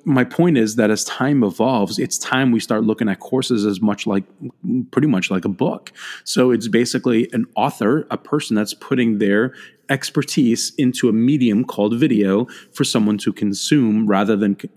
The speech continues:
consuming it by reading. So there's nothing wrong with that. So that's basically when we look at an online course, I think that's the whole problem, is that we need a paradigm shift of how consumers look at them. They look at them as a course. Start looking at it as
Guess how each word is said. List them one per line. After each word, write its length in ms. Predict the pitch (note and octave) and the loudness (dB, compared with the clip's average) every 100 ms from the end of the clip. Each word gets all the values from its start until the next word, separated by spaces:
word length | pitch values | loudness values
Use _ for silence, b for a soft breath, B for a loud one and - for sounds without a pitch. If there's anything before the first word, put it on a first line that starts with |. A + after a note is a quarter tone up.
| A#2 G2+ | -6 -4
consuming 480 | - G2+ - A2+ G#2+ | -2 -2 0 0 2
it 160 | F#2+ | 0
by 100 | G2+ | -2
reading. 580 | G2 F#2+ A#2 A#2 F2+ F#2 - B B B | -2 0 0 0 -2 -4 -10 B B B
So 460 | - C3 A2+ A2+ - | -2 2 2 0 -4
there's 240 | C#3 A#2+ A2+ | 0 0 0
nothing 280 | A#2+ A2 G2+ | -2 0 2
wrong 220 | C#3 G#2 | 2 0
with 120 | F#2 | 0
that. 280 | F#2 - - | -4 -8 -4
So 140 | G#2+ | 0
that's 420 | G#2 D3 F#3+ - B B _ | 2 2 0 -6 B B _
basically 380 | D3+ D3+ C3+ B2 | 2 2 2 4
when 180 | A#2 | 4
we 140 | B2+ F3 | 2 2
look 280 | F3+ F3+ E3 | 2 2 0
at 120 | C3+ | 0
an 120 | B2 | 2
online 360 | A#2 B2 G#2 G2 | 2 2 0 -2
course, 440 | - D#3+ A2+ - | 0 2 2 0
I 120 | G#2+ | -6
think 260 | - F#3 E3 | 0 0 0
that's 160 | B2+ | -2
the 100 | - | -2
whole 140 | G#2 G2 | -2 -2
problem, 460 | - C3 C#3+ A2 | -4 -2 0 2
is 120 | G2 G2 | 0 0
that 100 | A2+ | 0
we 100 | C#3 | 2
need 180 | B2 | 0
a 240 | A2+ A#2+ G2 | -2 -4 -8
paradigm 720 | - - B2 D#3 D#3 G#2+ G2 | -8 -10 -2 0 2 2 0
shift 380 | - G2+ F2+ G#2 | 0 -2 -2 -4
of 100 | F#2+ | -4
how 360 | A#2 G#2+ G#2 B B B - | -2 0 -2 B B B -2
consumers 540 | A#2+ - B2 A2 G#2 | -2 2 2 2 0
look 280 | G#2+ C3+ A2 | 0 0 -2
at 160 | F#2+ | -4
them. 260 | - G2 G2 | -4 -4 -2
They 140 | F#2+ | 0
look 240 | G2+ C#3+ D3 | 0 2 0
at 100 | - | 0
them 180 | A2+ G#2 | 0 2
as 160 | G2+ | 2
a 120 | G2 | -2
course. 440 | F2 - - D3+ A#2 | -4 -8 -2 -2 -2
Start 300 | - A#2 D#3 | -2 0 2
looking 300 | D3+ D3 C#3+ | 0 2 0
at 160 | B2 | 0
it 100 | A#2+ A2 | -2 -2
as 400 | G#2+ G#2 G2+ | 0 0 0